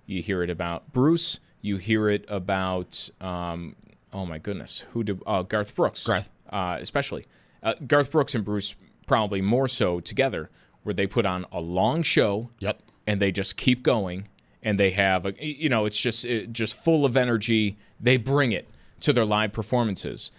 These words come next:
Speaker 1: So, yeah, you're, you're kinda getting your money. I, it doesn't say how much, uh, tickets were going to cost, but you get your money's worth with them.
Speaker 2: Is this one of the things where, you know, he's getting up there, he's in his seventies,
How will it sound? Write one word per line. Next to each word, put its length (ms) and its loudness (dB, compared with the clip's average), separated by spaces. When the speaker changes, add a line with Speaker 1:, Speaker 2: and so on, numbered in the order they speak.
Speaker 1:
So, 840 2
yeah, 360 0
you're, 180 2
you're 220 -2
kinda 280 0
getting 560 0
your 160 -4
money. 200 -2
I, 120 -4
it 220 -8
doesn't 240 -2
say 220 2
how 100 0
much, 260 -2
uh, 100 2
tickets 400 -4
were 640 0
going 200 0
to 60 -4
cost, 640 -8
but 180 2
you 160 2
get 180 4
your 120 2
money's 320 0
worth 200 -12
with 140 -12
them. 120 -20
Speaker 2:
Is 220 4
this 320 2
one 140 4
of 60 2
the 100 4
things 400 2
where, 400 2
you 60 0
know, 160 2
he's 260 0
getting 200 4
up 200 4
there, 180 2
he's 160 2
in 80 2
his 100 2
seventies, 580 2